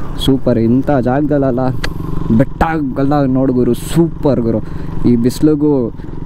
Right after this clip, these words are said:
ಈ ಆಫ್ ರೋಡ್ಗೂ ಅಬ್ಬಾ, ಅಬ್ಬಾ, ಅಬ್ಬಾ, ಅಬ್ಬಾ. ಓ, ಓ, ಓ, ಓ, ಓ, ಓ. So ಅಲ್ಲಿ ನನ್ನ ತಮ್ಮನ ಬಿಟ್ಟಿದ್ದೀನಿ video ಮಾಡೋಕ್ಕೆ,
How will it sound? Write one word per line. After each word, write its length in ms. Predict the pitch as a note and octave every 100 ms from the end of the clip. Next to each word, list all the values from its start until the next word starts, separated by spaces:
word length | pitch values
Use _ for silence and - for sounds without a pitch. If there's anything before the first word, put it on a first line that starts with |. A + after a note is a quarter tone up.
| -
ಈ 140 | D3+
ಆಫ್ 360 | B2+ C#3 D#3+ D#3+
ರೋಡ್ಗೂ 480 | D#3 D3 D3+ C3 G#2+ - - G#2
ಅಬ್ಬಾ, 180 | A2 C3+
ಅಬ್ಬಾ, 280 | A#2 A2 B2+
ಅಬ್ಬಾ, 260 | G#2 A#2+
ಅಬ್ಬಾ. 280 | A#2 G#2 B2 A#2 A2+ A2+ A#2 C3+ C#3 F2+ - - - - - - - - - C3+
ಓ, 40 |
ಓ, 280 | D#3 D#3+ D#3+ D#3+
ಓ, 240 | C#3+ E3
ಓ, 200 | C#3 D3
ಓ, 240 | C#3 D3+
ಓ. 260 | B2+ D3 B2+ F#2+ - - - - - - - - - - - - - - - - - - - - - - C#3
So 160 | C3+
ಅಲ್ಲಿ 220 | C3 C3+
ನನ್ನ 180 | C3 B2
ತಮ್ಮನ 340 | - C3 D#3+ D3
ಬಿಟ್ಟಿದ್ದೀನಿ 840 | C3 D#3+ D3+ B2+ C3 C3 - G#2+
video 280 | A2 C#3 C3
ಮಾಡೋಕ್ಕೆ, 420 | A2 B2+ B2+ -